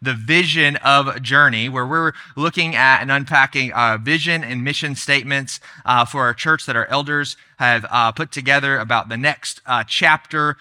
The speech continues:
of our church. Um, and really just seeking to see what does God desire next, uh, the next season of life at Journey to look like. And, uh, together we're walking through, we started in Romans eleven thirty-three last week,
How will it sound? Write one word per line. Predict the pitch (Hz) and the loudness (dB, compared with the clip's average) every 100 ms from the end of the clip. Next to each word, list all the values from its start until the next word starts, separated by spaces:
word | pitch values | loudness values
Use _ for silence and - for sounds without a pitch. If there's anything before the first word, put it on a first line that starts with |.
| _ - | _ -2
of | 139 | 2
our | 143 139 | 2 0
church. | 160 147 - - _ _ _ _ _ _ - | 0 0 -2 -10 _ _ _ _ _ _ 0
Um, | 139 139 131 | 2 2 2
and | 143 135 - - | 0 -2 -8 -10
really | 135 190 254 202 | 0 0 0 -2
just | 165 - - - | -4 -6 -14 -16
seeking | - - 180 180 165 156 | -10 -6 -6 -4 -4 -4
to | - 151 143 139 | -4 -2 -2 -6
see | - 143 135 | -4 -4 -4
what | 127 165 160 | -2 -2 -2
does | 156 127 | -8 0
God | 127 123 120 117 _ | 4 4 4 -2 _
desire | - 120 120 113 113 101 | -8 0 4 6 4 0
next, | 110 113 107 95 - - | -4 -2 -2 -4 -10 -8
uh, | 117 110 | -6 -6
the | 117 | -2
next | 131 135 - | -2 -2 -6
season | - 139 135 117 113 107 | -4 -2 -2 -2 -4 -4
of | 110 107 | -6 -4
life | 113 107 104 - _ _ | -2 -2 -2 -8 _ _
at | 113 117 131 | 0 0 0
Journey | 123 120 110 | -4 -2 -2
to | 107 | -6
look | 107 - | -10 -6
like. | 101 101 120 | -6 -6 -4
And, | 123 110 - - | -6 -6 -6 2
uh, | 135 | 2
together | - 175 160 196 185 160 | 2 -2 4 4 4 0
we're | 180 | 0
walking | 156 165 165 180 160 | 0 0 0 -4 -6
through, | 151 143 143 | -2 -2 -2
we | 139 | -4
started | - 170 160 143 | 0 2 2 0
in | 135 | 0
Romans | 143 151 139 | 0 0 -4
eleven | 120 131 139 139 135 | -4 2 2 2 -4
thirty-three | 135 139 139 135 135 | -2 -2 -2 -6 -4
last | 127 123 120 131 | 2 2 0 -6
week, | 123 131 | -6 -6